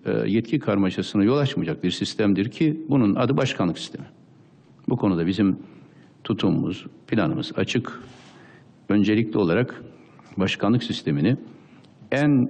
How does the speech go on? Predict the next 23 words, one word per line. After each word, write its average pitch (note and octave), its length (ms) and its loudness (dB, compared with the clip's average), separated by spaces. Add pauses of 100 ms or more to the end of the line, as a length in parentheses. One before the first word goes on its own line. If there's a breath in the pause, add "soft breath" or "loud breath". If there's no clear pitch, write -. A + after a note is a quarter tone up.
(140)
ideal, F#2+ 420 2
çağdaş B2 500 0
şekliyle A#2 640 0 (380)
ve A2 60 2
şimdiye F3 440 0
kadar C#3 280 0
da D3 80 2
savunduğumuz, B2 760 2
öne B2+ 180 4
çıkardığımız E2 500 -2
şekliyle A#2+ 580 -2 (1000 loud breath)
ele B2+ 180 2
alacağız, A2 640 0 (140)
kamuoyumuza F#2 560 2
bunu C#3+ 140 4
sunacağız. - 640 -4 (880 soft breath)
Arkadaşlara C#3 720 2
hep D3+ 300 -2 (200)
bu A#2 60 -6
ka-, B2 200 -2
çalışmalarda G#2+ 600 2
şunu G#2+ 200 2
söyledim. - 440 -4